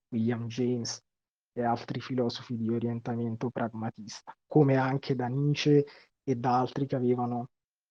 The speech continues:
eh, non so, che erano, ehm, sostenitori del prospettivismo o comunque, eh, avevano queste idee, eh, in un certo senso deflazioniste nei confronti de-, della verità. Quindi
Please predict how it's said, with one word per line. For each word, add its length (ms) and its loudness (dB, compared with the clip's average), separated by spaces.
eh, 500 0
non 120 -4
so, 220 -4
che 140 -6
erano, 480 -2
ehm, 640 -6
sostenitori 1120 2
del 240 -2
prospettivismo 1300 -4
o 80 -18
comunque, 640 -4
eh, 220 -2
avevano 400 -2
queste 340 -4
idee, 600 0
eh, 320 -10
in 100 -8
un 100 -6
certo 340 -8
senso 340 -2
deflazioniste 840 -2
nei 140 -4
confronti 580 -6
de-, 160 -2
della 260 -2
verità. 440 -4
Quindi 380 4